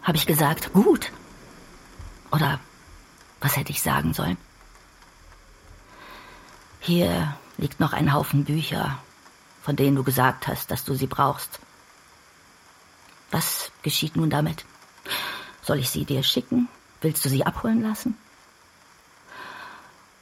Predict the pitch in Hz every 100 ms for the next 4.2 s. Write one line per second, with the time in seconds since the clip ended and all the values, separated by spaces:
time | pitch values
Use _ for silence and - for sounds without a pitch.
0 | - 160 185 208 - 185 214 214 196 202
1 | 190 180 175 170 170 165 180 180 - 147
2 | 123 92 135 120 143 160 - 156 139 113
3 | 123 139 160 - - 147 147 131 - 143
4 | 160 185